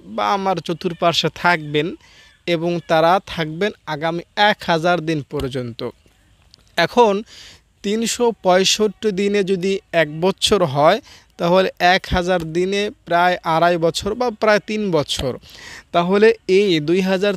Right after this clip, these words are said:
তেইশ শবে কদরে যদি আমি এই দুরূদটা একবার পড়ি, তাহলে চব্বিশ, পঁচিশ, ছাব্বিশ সাল শবে কদর পর্যন্ত বলা চলে যে এই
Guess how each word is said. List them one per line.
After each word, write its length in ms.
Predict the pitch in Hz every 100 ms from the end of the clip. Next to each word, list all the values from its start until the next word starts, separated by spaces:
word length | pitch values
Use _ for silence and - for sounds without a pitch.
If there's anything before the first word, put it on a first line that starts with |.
| - -
তেইশ 320 | 196 214 202
শবে 420 | - - 160 190 -
কদরে 640 | 196 196 202 170 175 214
যদি 260 | 160 160 170
আমি 240 | 170 170
এই 80 | 165
দুরূদটা 420 | 160 175 - 151
একবার 340 | 143 151 185 156
পড়ি, 340 | 147 143 190 240 - - _ -
তাহলে 280 | 170 175 175 -
চব্বিশ, 640 | 175 165 170 196 208 -
পঁচিশ, 680 | - 165 - 208 214 - -
ছাব্বিশ 720 | 175 156 151 175 226 208 -
সাল 640 | 165 147 143 160 208 233 208
শবে 320 | - 170 156 175
কদর 280 | 190 190 214
পর্যন্ত 560 | - 175 156 170 165
বলা 300 | 165 147 151
চলে 400 | 151 160 175 233 262 - - _
যে 160 | 156 -
এই 140 | 190